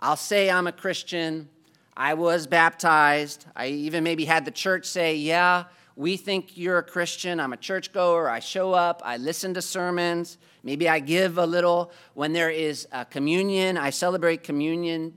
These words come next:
But in spite of that, at this point, in this command, I think Jesus is asking a little too much of me. And I, I'm, I'm kind of used to that because that's just kind of what Jesus does, right? He'll say things that seem extreme.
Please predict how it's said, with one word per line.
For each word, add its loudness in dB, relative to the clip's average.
But -2
in -2
spite 4
of 2
that, 2
at -6
this 0
point, -2
in -2
this 2
command, -2
I 6
think -6
Jesus -2
is -6
asking 0
a -8
little -2
too -6
much -2
of -6
me. -8
And 0
I, 0
I'm, -2
I'm -4
kind -2
of -4
used 0
to 0
that 6
because -6
that's 2
just -4
kind 4
of 0
what 2
Jesus -4
does, 4
right? 4
He'll 2
say 2
things -2
that -2
seem -4
extreme. -2